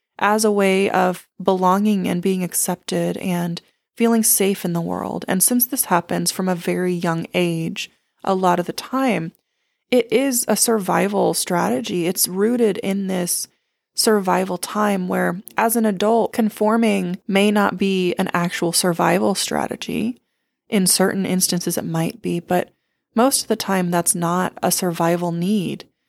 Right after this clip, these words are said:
But we still associate it with that time in childhood where if we didn't go along with the rules or if we weren't good enough for our parents, that we might not get our needs met.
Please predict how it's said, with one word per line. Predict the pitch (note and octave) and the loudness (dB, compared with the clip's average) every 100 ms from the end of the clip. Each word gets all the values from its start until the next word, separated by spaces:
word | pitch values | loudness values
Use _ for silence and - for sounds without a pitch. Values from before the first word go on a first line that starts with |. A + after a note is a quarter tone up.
| _ - | _ -10
But | F#3+ G3 | 0 2
we | G3 G3+ | 2 0
still | - - A3+ | 2 2 2
associate | F3+ - - F#3+ A3 - G3+ | 2 0 2 2 2 0 0
it | F3+ F3+ | 0 -2
with | F3+ | -2
that | F3 - | -4 -4
time | - F3 E3+ | -4 -4 -2
in | E3 | -4
childhood | - F3 F3+ F3+ F3 | -4 -2 -2 -2 -4
where | F3 E3+ D#3+ D#3+ E3+ _ _ - | -2 -2 -2 -4 -8 _ _ -6
if | F#3+ F#3+ G3 | -4 -4 -4
we | F#3+ G3 F#3+ F#3 F3+ | -4 -2 0 -2 -4
didn't | - G#3 A3 | 0 2 2
go | F#3 F#3+ | 2 2
along | F#3 F3+ F#3 | 4 2 2
with | F#3 F#3 | 0 -2
the | F3 | -4
rules | E3+ G3 A3 F3+ E3+ | 0 2 2 0 0
or | - | 0
if | F3 E3+ | 0 -2
we | F#3 F#3+ F#3+ F3+ - | -4 -2 -2 -4 -6
weren't | F3+ G3 F#3+ - _ - | -2 2 2 -2 _ -8
good | F3 G#3+ | 2 4
enough | A3 F#3 E3 | 4 4 2
for | - - F3+ | 0 0 2
our | C#3 D#3+ | 4 2
parents, | - A3+ A3+ E3 G3+ | 0 0 2 2 0
that | - | 0
we | G3 A#3 | 0 2
might | G#3+ A3 F3+ | 2 2 0
not | F3+ G#3 F3+ | 0 0 0
get | F#3+ | 0
our | F3 | 0
needs | D#3+ E3 A#3+ - - | 0 0 0 -2 -8
met. | - - - - | -8 -10 -14 -16